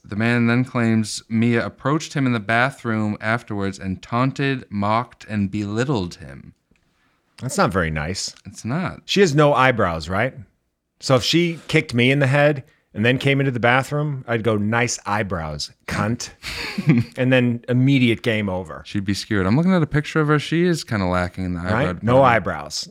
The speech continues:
Speaker 2: I would absolutely go, "What do you got, alopecia?" And then push her into a urinal.
Speaker 1: And y-, you draw some Uncle Leo eyebrows on her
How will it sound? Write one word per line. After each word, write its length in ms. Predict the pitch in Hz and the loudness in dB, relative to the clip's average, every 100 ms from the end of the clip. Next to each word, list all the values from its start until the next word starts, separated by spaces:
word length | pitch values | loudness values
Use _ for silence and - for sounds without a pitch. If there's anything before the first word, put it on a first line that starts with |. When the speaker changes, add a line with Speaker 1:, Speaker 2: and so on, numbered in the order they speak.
| - | -2
Speaker 2:
I 80 | 127 | 0
would 120 | 123 | 0
absolutely 540 | - 131 123 - 127 113 | 2 2 2 0 -2 2
go, 120 | 107 | 0
"What 180 | 98 127 | 0 -2
do 40 | |
you 60 | 107 | -2
got, 180 | 107 - | -4 -2
alopecia?" 840 | 110 120 117 - 127 - 151 143 - | 0 2 0 0 -2 0 0 -2 -6
And 80 | 113 | -8
then 80 | 95 | -8
push 280 | - 127 - | -4 -2 2
her 120 | 120 | 2
into 220 | 113 120 | 0 0
a 20 | 104 | -2
urinal. 540 | 95 95 82 71 76 _ | 0 -2 -4 -8 -14 _
Speaker 1:
And 100 | - | -4
y-, 80 | 98 - | -4 -2
you 140 | 101 | -6
draw 320 | 92 101 95 98 | 0 2 2 2
some 180 | - 90 | 0 0
Uncle 300 | 98 101 101 | 0 0 0
Leo 340 | 95 95 101 | 0 2 0
eyebrows 580 | 92 95 98 101 107 104 | 0 -2 0 0 0 0
on 180 | 107 113 | 0 0
her 300 | 127 - | 0 2